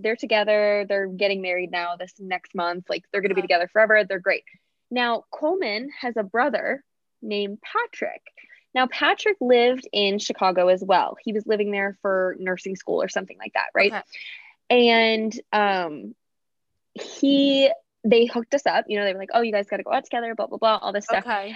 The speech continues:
Speaker 1: And, um, so we went out, and it was, it was great. It was a fun time.
Speaker 2: Wow.
Speaker 1: Um, we went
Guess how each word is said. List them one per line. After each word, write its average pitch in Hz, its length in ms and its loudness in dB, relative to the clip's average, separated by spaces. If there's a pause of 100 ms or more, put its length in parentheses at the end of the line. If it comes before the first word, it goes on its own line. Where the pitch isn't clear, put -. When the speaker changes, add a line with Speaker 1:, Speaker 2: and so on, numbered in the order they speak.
(140)
Speaker 1:
And, 226 580 0
um, 196 560 -2 (140)
so 262 120 -2
we 269 80 -2
went 330 160 0 (100)
out, - 180 -6 (180)
and 226 80 -4
it 254 40 -2
was, 262 100 -4 (360)
it - 40 -10
was 233 80 -8
great. 311 320 4
It - 140 -18
was - 80 -18 (200)
a - 120 -20
fun 247 180 2
time. 240 400 -4 (180)
Speaker 2:
Wow. 285 140 -4 (280)
Speaker 1:
Um, 185 240 -10 (720)
we 254 520 4
went 233 340 2